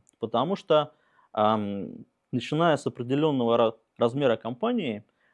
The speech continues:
рост капитализации после внедрения сапа покрывал его стоимость. Вот. То есть внедрил сап, акции выросли,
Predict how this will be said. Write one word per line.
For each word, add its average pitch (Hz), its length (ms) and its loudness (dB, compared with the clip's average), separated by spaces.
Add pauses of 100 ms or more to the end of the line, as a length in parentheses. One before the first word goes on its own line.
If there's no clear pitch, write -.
(120)
рост 160 360 4 (520)
капитализации 139 1000 0
после 120 440 -4 (100)
внедрения 120 560 0
сапа 110 480 0 (380)
покрывал 165 440 2
его 147 220 0
стоимость. 95 500 -2 (1300)
Вот. 104 340 0 (340)
То 143 120 8
есть - 300 0 (140)
внедрил 143 400 4
сап, 226 320 0 (440)
акции 135 400 4
выросли, 151 580 4